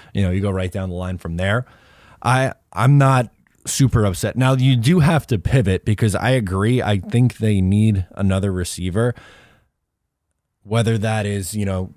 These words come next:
keeping Corey Davis, maybe they do that, but I would prefer if for whatever reason, which seems like it's getting more and more likely, if the Cardinals just end up flat out cutting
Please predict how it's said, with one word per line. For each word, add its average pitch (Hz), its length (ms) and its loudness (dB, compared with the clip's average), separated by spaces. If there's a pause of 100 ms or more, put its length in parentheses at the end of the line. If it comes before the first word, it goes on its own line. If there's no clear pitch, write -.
keeping 110 580 0
Corey 104 320 -2
Davis, 98 640 -2 (1200)
maybe 110 280 0
they 139 140 0
do 147 180 0
that, 143 240 -2
but - 140 -8
I 123 120 -2
would 139 120 -4
prefer 127 720 -2
if 117 200 -2
for - 180 -6
whatever 120 420 -2
reason, 98 500 -6 (520)
which 92 160 -12
seems 117 240 2
like 123 160 2
it's 92 160 -2
getting 110 240 4
more 104 260 4
and 101 80 2
more 92 180 0
likely, 95 400 -4
if 85 80 -10
the 104 80 -6
Cardinals 139 380 -2
just 113 200 -2
end 107 140 2
up 98 100 -2
flat 104 260 0
out 92 160 -2
cutting 92 420 -6